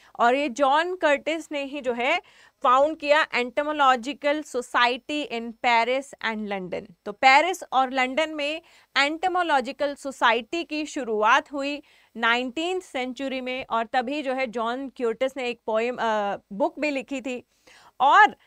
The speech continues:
ये सारा जो एंटोमोलॉजी के लिए, अम, एक इम्पोर्टेंस दर्शा रहा था कि उसके लिए अलग सोसाइटी बन रही है, उसको as a subject,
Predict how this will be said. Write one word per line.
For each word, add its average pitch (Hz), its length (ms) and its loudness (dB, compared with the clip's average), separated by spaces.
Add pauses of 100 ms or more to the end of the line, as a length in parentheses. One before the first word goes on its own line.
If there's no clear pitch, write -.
(160)
ये 330 340 -2
सारा 320 540 4
जो 320 320 -2
एंटोमोलॉजी 277 800 0
के 285 200 -4
लिए, 269 360 -2
अम, 226 480 0 (120)
एक 233 380 -4
इम्पोर्टेंस 277 760 0
दर्शा 254 360 4
रहा 240 120 4
था 262 100 -6
कि 254 120 -8
उसके 254 160 -8
लिए 269 120 -2
अलग 254 220 0
सोसाइटी 277 560 0
बन 262 180 -4
रही 240 200 -6
है, 247 200 -2
उसको 262 200 -4
as 240 240 4
a 285 140 -2 (120)
subject, 269 400 -2